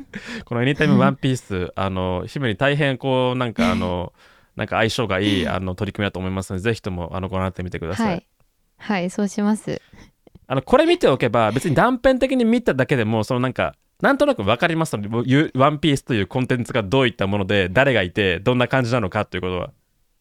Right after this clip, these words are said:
Speaker 2: いや、そうそう。てかさ、その、やっぱりさ、基本的に私はさ、こう、やっぱ民との会話についていきたいっていうのがあるからさ。
Speaker 1: あ、そうですか。
Speaker 2: その、そうなった時にさ、ワンピースを楽しむ必要はないんだよね、別に。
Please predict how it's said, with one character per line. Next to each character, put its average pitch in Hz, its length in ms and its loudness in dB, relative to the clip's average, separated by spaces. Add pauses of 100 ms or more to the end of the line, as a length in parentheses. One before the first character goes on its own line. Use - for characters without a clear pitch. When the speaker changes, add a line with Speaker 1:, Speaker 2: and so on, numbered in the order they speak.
(160)
Speaker 2:
い 214 60 0
や、 202 80 2
そ 233 140 -2
う 208 60 0
そ 175 200 -2
う。 175 60 -8
て - 140 -6
か 202 120 -2
さ、 185 120 -4
そ 190 160 -4
の、 180 160 -2
や 220 80 -2
っ - 20 -4
ぱ - 140 -2
り 302 80 2
さ、 175 160 -2
基 - 200 -2
本 359 140 2
的 - 280 -4
に 294 100 -2
私 240 320 -2
は 240 100 0
さ、 180 220 -2 (340)
こ 208 140 0
う、 208 60 4
や 220 40 2
っ - 140 -4
ぱ 165 180 -2 (180)
民 339 160 2
と 185 140 0
の 165 100 -2
会 185 260 -2
話 196 100 -2
に 185 140 0
つ - 140 -4
い 220 100 0
て 151 100 -4
い 143 40 -4
き - 100 -20
た - 120 -6
い 143 60 -2
っ 139 40 -6
て - 180 -10
い 151 40 0
う 143 40 -6
の 143 100 -6
が 139 80 -6
あ 139 40 -2
る 143 60 -6
か - 140 -14
ら 170 100 -6
さ。 - 240 -10 (100)
Speaker 1:
あ、 101 160 0
そ 104 160 -2
う - 20 -2
で 87 80 -4
す - 100 -20
か。 - 240 -8
Speaker 2:
そ 202 200 -2
の、 180 280 -2 (180)
そ 339 180 0
う - 20 0
な 392 100 0
っ 381 40 -6
た - 140 -4
時 175 240 -6
に 165 100 0
さ、 160 200 -4 (220)
ワ 269 160 0
ン 339 80 -2 (120)
ピ 370 140 4
ー 339 40 0
ス 185 200 -4
を 165 180 0 (100)
楽 277 180 2
し - 140 -2
む 226 120 4
必 - 220 -2
要 170 60 2
は 160 60 0
な 156 100 -2
い 156 60 0
ん 151 80 0
だ - 80 -8
よ 156 60 -6
ね、 139 100 -4
別 143 240 -6
に。 151 200 -4